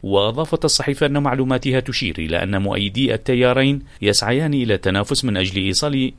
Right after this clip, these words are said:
مرشحيهما إلى المجلس، ما دعا تركيا إلى تكليف شخصيات تركمانية قريبة منها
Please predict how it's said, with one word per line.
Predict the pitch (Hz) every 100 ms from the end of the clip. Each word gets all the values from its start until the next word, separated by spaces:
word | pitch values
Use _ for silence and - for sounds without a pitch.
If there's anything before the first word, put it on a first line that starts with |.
| -
مرشحيهما | 101 98 - 95 92 90 90 113 123
إلى | 113 87
المجلس، | 82 104 117 131 - - -
ما | 101
دعا | 123 147 139
تركيا | 139 151 - 139
إلى | 113 82
تكليف | - 95 107 151 139
شخصيات | 127 - 95 - 92 117 120
تركمانية | 113 101 - 95 90 123 117
قريبة | - 113 156 127
منها | 117 92 120 127